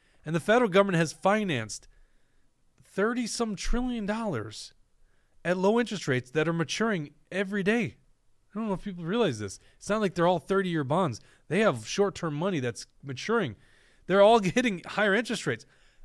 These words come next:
The whole jig is gonna be up sooner or later. I'm not bullish on the future of America's finances because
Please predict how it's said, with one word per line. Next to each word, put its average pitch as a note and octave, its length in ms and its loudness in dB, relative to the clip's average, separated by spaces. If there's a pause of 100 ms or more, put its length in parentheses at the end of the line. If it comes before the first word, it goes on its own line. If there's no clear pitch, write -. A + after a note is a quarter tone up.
(120)
The F#3+ 100 2
whole C4 260 4
jig G#3+ 300 4
is D3 140 2
gonna E3+ 200 2
be D3 180 4
up B3+ 220 2
sooner C3+ 280 -2
or B2 60 0
later. E3+ 260 4
I'm F#3 120 2
not E3+ 200 2
bullish E3+ 340 4
on C3+ 140 -2
the B2 60 -8
future E3 380 -2
of A#2 80 -4
America's C3+ 460 -4
finances A#2+ 560 -4
because A2+ 420 -4